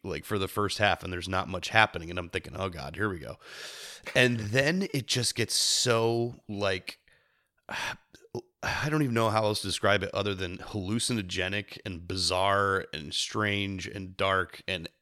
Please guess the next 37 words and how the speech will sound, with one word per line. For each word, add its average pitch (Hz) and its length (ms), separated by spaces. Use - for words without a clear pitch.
absolutely 107 520
terrifying. 95 560
Like, 95 220
when 110 140
I 123 100
put 151 160
together 117 320
my 101 220
theory, 101 580
which 101 280
I'm 104 140
pretty 156 300
sure 95 560
is 95 440
accurate 90 560
as 90 180
to 95 120
what 90 400
this 101 200
whole 95 480
place 98 380
that 101 160
they 90 100
go 92 300
to 90 300
turns 98 380
out 90 240
to - 80
be, 95 380
I 127 120
was 139 160
absolutely 101 440
terrified 87 560
by 50 140
it. - 120
I - 40
mean, 92 200